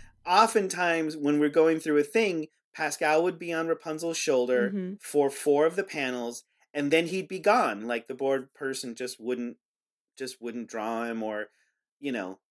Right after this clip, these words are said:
Speaker 1: like, and, and a lot of times the panel was just a circle, like a do-, a green dot. They would just draw a dot on
Speaker 2: <laughs>
Speaker 1: Rapunzel's shoulder. But if that dot wasn't there, Charlene is like,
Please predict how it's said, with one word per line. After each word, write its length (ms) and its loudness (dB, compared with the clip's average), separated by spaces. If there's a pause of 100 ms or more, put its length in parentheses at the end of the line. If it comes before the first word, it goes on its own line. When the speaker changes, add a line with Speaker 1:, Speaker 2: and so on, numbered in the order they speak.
Speaker 1:
like, 320 -2
and, 160 -4 (120)
and 140 0
a 60 2
lot 200 4
of 120 2
times 320 -2
the 80 -8
panel 380 -4
was 120 -4
just 220 -6
a 100 -4
circle, 560 -2
like 160 0
a 80 -2
do-, 260 -10
a 80 -6
green 400 -2
dot. 400 -2
They 120 -8
would 120 -6
just 160 -8
draw 260 0
a 140 -2
dot 320 -2
on 220 -8
Speaker 2:
<laughs> 100 -2
Speaker 1:
Rapunzel's 520 -6
shoulder. 440 0 (300)
But 100 2
if 120 2
that 200 2
dot 240 0
wasn't 300 0
there, 480 0 (260)
Charlene 400 0
is 140 -2
like, 220 -2